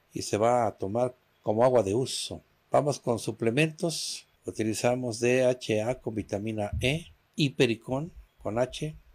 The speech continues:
arginina con zinc, yumel. Fue lo siguiente, D H A con vitamina E, hipericón, arginina con zinc, yumel, con Y se escribe, yumel. Ahora el elixir es el siguiente, clave dieciocho doce,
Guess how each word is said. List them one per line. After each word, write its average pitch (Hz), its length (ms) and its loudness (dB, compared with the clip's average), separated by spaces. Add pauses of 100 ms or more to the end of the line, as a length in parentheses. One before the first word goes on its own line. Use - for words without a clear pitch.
(160)
arginina 131 540 4
con 117 260 2
zinc, 160 400 2 (320)
yumel. 110 640 4 (300)
Fue 131 160 2
lo 139 100 4
siguiente, 127 560 -2
D 113 140 2
H 123 260 2
A 127 80 2
con 110 140 -4
vitamina 107 440 -2
E, 151 200 -4 (100)
hipericón, 131 800 -2 (120)
arginina 123 560 4
con 101 300 -4
zinc, 139 380 -4 (180)
yumel, 120 520 4
con 113 160 -4
Y 107 40 0
se 135 160 4
escribe, 101 520 -4 (100)
yumel. 110 680 0 (200)
Ahora 131 560 6 (100)
el 110 760 -2
elixir 147 480 4
es 147 120 2
el 135 120 2
siguiente, 117 720 0 (240)
clave 139 280 6
dieciocho 135 460 2
doce, 147 520 2